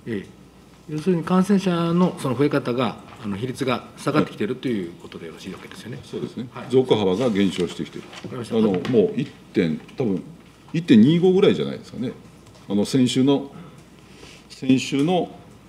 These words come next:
Speaker 2: 先週出た、あ、前-、前回の、
Speaker 1: ええ。
Speaker 2: え、か、あの、さ-、最多、最多の数字と、あの、えーと、昨日、昨日か。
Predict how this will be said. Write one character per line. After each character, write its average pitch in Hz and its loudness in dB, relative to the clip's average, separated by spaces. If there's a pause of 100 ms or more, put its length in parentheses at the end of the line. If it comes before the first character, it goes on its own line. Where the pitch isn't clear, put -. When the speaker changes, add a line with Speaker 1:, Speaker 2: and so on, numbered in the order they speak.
(220)
Speaker 2:
先 143 -2
週 139 0
出 165 2
た、 85 2
あ、 - -6 (260)
前-、 127 2
前 123 0
回 110 2
の、 156 -2 (140)
Speaker 1:
え 104 -6 (960)
え。 101 -12
Speaker 2:
え、 - -14
か、 127 0 (100)
あ 95 -4
の、 92 2
さ-、 107 -2
最 101 2
多、 95 2 (120)
最 95 -2
多 90 -2
の 82 -2
数 - -8
字 - -10
と、 - -2 (1300)
あ 85 -16
の、 80 -2 (520)
え - -10
ー - -8
と、 - -16
昨 - -4
日、 107 6 (240)
昨 - -12
日 82 -4 (140)
か。 - -18